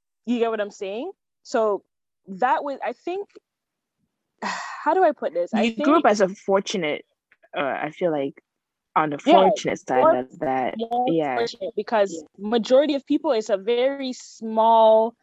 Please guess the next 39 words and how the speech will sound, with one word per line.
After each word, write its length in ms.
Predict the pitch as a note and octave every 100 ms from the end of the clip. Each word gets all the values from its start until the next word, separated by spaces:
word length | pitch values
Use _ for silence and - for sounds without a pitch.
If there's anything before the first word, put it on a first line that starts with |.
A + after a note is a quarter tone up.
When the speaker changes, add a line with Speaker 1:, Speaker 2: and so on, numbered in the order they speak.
| _ _ -
Speaker 1:
percentage 420 | G3+ - A3 G#3
of 100 | F#3+
people 260 | A#3 C4+
that 160 | C4 E3
grow 160 | G3+ F#3+
up 100 | F#3
with 160 | E3
both 240 | E3+ F3 -
parents, 640 | F3 C3+ - - - -
right? 340 | - E3 A#3 D#4+ _ _ _ _ _ _ _ _ _ _ _ _ _ _ _ F3
I 180 | A3+ B3
Speaker 2:
Mm-hmm. 0 |
Speaker 1:
think 280 | A3+ F3+
personally, 560 | G#3 F3 F3 D#3 C#3+ A#2+
if 180 | D3+ G#3+
I 160 | A#3+ B3
look 260 | A#3 -
around, 600 | C4+ A3 G3 G3+ G3+ G3+ - -
um, 480 | F3 F3+ E3+ D#3 D3
anyone 340 | F3+ A3 A3 F#3+
I 100 | F#3+
know 200 | G3 F#3+
now, 440 | E3+ E3+ A3 F#4 - _ _ _ _ _ _ _
it's 280 | G3+ A3 -
a 140 | G#3+ F#3+ F3
very 400 | A#3 B3 B3+ A#3+
small 580 | G#3+ - - G#3 A3 A3+
percentage 720 | A3 G3 - G3 G#3+ B3 A3
of 180 | - F#3+
people 500 | - A#3 A3+ A#3+ C4 C4
that 160 | F#3
I 200 | F#3 F#3
grew 420 | E3+ - A3 A3+
up 140 | A3 A#3+
with 200 | D4+ F#4 - _
that 180 | F3 E3 - _ -
grew 140 | F#3+
up 80 | D#3+
with 140 | D3